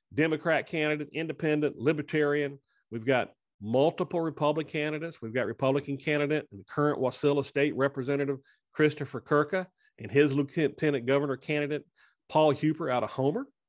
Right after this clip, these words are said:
Um, we've got another Republican candidate, Bruce Walden, and his lieutenant governor candidate, Tanya Lang. And this week also, new Republican candidates,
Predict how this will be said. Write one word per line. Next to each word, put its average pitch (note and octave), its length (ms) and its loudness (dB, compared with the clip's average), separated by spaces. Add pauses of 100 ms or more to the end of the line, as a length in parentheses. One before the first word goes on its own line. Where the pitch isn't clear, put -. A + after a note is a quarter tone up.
(520)
Um, A2+ 500 -4
we've A2 120 -8
got B2+ 120 2
another D3 240 4
Republican C#3+ 480 0
candidate, G#2+ 380 -4
Bruce C#3+ 260 0
Walden, C3 500 2 (240)
and G#2+ 120 -10
his D3+ 160 0
lieutenant C#3 380 -2
governor A#2 280 -2
candidate, A2+ 400 -10 (260)
Tanya C#3+ 320 -2
Lang. B2 460 0 (800)
And C3+ 480 0
this C3+ 340 0
week E3+ 260 2
also, D3 580 0 (320)
new F3+ 200 4
Republican C#3+ 560 0
candidates, C#3 520 -4